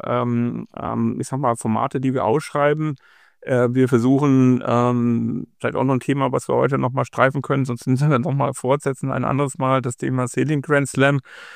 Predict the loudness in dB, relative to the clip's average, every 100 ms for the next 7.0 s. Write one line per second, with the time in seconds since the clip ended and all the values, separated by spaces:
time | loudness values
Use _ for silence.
0 | -14 2 4 4 2 0 0 -2 -2 0
1 | 0 0 4 6 4 2 -2 -2 -2 -2
2 | 0 0 2 0 0 0 -4 -4 -8 -8
3 | -2 0 0 -4 -6 -4 -4 -2 -4 -4
4 | -2 -2 -2 -2 0 -2 -2 -2 -2 -2
5 | 0 2 2 0 -4 -8 -2 0 0 -4
6 | -2 0 0 -2 -2 -4 0 0 -2